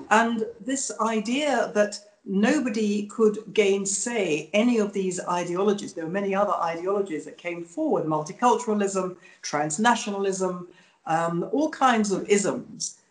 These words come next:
The idea that no one could gainsay them because they were all about the betterment of the world, this idea that the left has, that it stands for virtue, and so anybody who opposes it is not just wrong, but evil and must be extirpated,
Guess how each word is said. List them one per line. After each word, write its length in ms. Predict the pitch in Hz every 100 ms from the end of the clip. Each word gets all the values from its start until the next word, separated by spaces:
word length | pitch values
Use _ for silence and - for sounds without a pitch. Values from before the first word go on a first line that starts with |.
| _ _
The 120 | 240
idea 440 | 247 277 269 294 254
that 160 | 226
no 160 | 233 277
one 180 | 254 233
could 180 | 220
gainsay 760 | - 214 208 202 - 220 233 220
them 260 | - 147
because 320 | 147 185 190 -
they 160 | 202
were 160 | 196 202
all 160 | 208
about 240 | 202 180 175
the 60 |
betterment 600 | 175 - 202 208 185 165
of 80 | 165
the 80 | 165
world, 460 | 151 156 151 127 -
this 160 | 156
idea 280 | 170 170 185
that 120 | 170
the 100 | 160
left 300 | 160 160 -
has, 500 | - 247 180 147 -
that 220 | 151 - - _ _ -
it 160 | 156
stands 440 | - - 175 170 170
for 140 | 147
virtue, 560 | 143 196 196 - 156 143
and 160 | 139 -
so 160 | - 151
anybody 400 | 180 160 156 151
who 120 | 143
opposes 480 | 143 185 196 196 156
it 100 | 143
is 80 | 143
not 220 | 170 170
just 260 | 139 - 143
wrong, 640 | 156 240 277 165 - 196 240 _ _
but 180 | 165 170
evil 720 | 185 208 254 233 151 - 165 -
and 140 | 170
must 240 | 165 190 -
be 280 | 160 165 -
extirpated, 1200 | 247 - - 160 165 - - 123 123 - - -